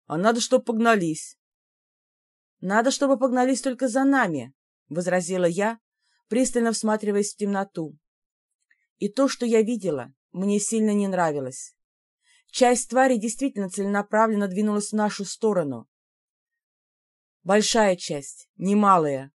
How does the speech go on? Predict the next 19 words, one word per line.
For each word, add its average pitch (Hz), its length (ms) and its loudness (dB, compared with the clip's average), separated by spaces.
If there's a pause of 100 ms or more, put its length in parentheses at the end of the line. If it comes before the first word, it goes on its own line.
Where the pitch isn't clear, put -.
внушительная. 151 1000 -2 (1500)
Однако 247 420 0
примерно 254 460 0
четверть 240 480 -2
уродливых 226 460 2
созданий 220 580 0
Айда 170 480 -4 (520)
всё 247 200 -2
ещё 262 240 2
жадно 254 360 2
нюхала 247 460 2
воздух 202 540 -2
и 175 120 -10
косилась 233 600 -2
на 208 100 -2
убегающий 208 600 0
вниз 196 300 -4
сквол-, 175 500 -4 (100)
склон, 208 480 2